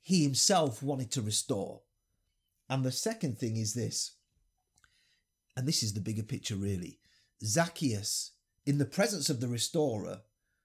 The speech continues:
was actually presented and interacting with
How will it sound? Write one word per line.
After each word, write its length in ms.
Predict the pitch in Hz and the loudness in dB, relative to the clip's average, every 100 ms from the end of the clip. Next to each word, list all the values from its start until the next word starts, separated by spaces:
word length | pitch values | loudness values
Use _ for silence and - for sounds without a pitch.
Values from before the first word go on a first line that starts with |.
| _ _ - | _ _ -4
was 280 | 123 113 - | -2 -2 0
actually 460 | 214 214 - 156 | 0 2 2 4
presented 960 | 143 - 131 123 185 226 - 117 101 95 _ _ _ _ | 2 2 2 2 0 -2 -2 0 0 -4 _ _ _ _
and 440 | 143 131 127 120 - - | 0 2 2 -2 -6 -2
interacting 880 | 156 135 131 165 - - 139 117 107 | -2 0 2 2 0 -2 0 0 0
with 320 | 101 98 | 2 0